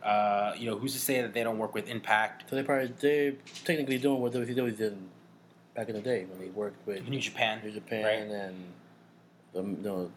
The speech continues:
Speaker 2: triple A and all the other indie Mexican promotions.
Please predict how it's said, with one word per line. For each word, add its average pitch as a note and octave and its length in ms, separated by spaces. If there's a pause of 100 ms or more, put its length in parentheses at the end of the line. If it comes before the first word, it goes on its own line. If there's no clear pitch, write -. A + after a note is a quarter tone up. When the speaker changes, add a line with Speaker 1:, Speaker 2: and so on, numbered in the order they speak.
(180)
Speaker 2:
triple G#2 320
A G2+ 460
and F2+ 220 (200)
all F#2+ 80
the F#2+ 180
other G2 380 (100)
indie G2+ 500 (140)
Mexican G2+ 440 (720)
promotions. G#2 680